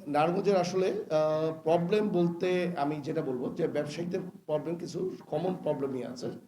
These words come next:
কিছু আমাদের দেশের বিভিন্ন জায়গায় বিভিন্ন, আমি বলবো, বিভিন্ন জায়গায় বিভিন্ন চাঁদাবাজরা গিয়ে তাদেরকে বিভিন্ন ডিস্টার্ব করে। আবার এখানে,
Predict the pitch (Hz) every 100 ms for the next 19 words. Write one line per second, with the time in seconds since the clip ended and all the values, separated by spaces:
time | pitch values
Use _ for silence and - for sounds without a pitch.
0 | _ _ _ - 165 165 170 170 170 147
1 | 151 - 165 170 208 139 139 - 156 170
2 | 180 165 143 139 196 - - 135 135 143
3 | 143 139 131 147 139 120 127 - - 127
4 | 135 127 131 123 127 131 123 139 139 143
5 | 143 120 131 135 - - _ _ 135 143
6 | 139 127 131 139 123 131 131 123 127 123
7 | - - - _ _ _ _ _ _ _
8 | _ _ _ _ _ _ _ _ _ _
9 | - - 135 151 151 151 - - - 156
10 | 180